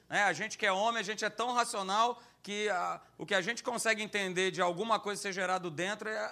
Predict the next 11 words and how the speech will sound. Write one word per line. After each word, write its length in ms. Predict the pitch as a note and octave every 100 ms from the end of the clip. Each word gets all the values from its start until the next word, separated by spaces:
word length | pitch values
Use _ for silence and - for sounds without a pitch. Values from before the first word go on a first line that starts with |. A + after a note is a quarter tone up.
| A3
rapaz, 300 | G#3+ B3+ A#3
é 60 |
aquele 260 | A3+ A#3 G3
filme, 320 | - A#3+ G#3
como 120 | G3
é 60 | G3+
que 80 | A#3
é, 60 |
O 20 |
Oitavo 400 | G#3+ E3 G3 G#3
Passageiro? 720 | G3+ F#3 D#3 C3 F3 A3+ D#3